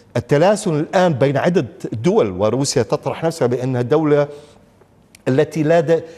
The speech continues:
لي-، ليس لديها أي طموح إمبريالي في أفريقيا، وأنها مب-، يعني، في غاية السعادة لطرد بين قوسين الأفارقة للفرنسيين كمستعمرين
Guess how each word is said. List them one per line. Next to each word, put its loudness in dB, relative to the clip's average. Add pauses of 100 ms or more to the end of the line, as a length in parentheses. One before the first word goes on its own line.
(100)
لي-، 0
ليس 0
لديها 0
أي 0
طموح -2
إمبريالي 0 (200)
في -4
أفريقيا، -4 (400)
وأنها 0 (200)
مب-، 0 (100)
يعني، 0
في -2
غاية 2 (100)
السعادة 0 (440)
لطرد 0
بين 2
قوسين 0 (340)
الأفارقة 0
للفرنسيين 0
كمستعمرين -2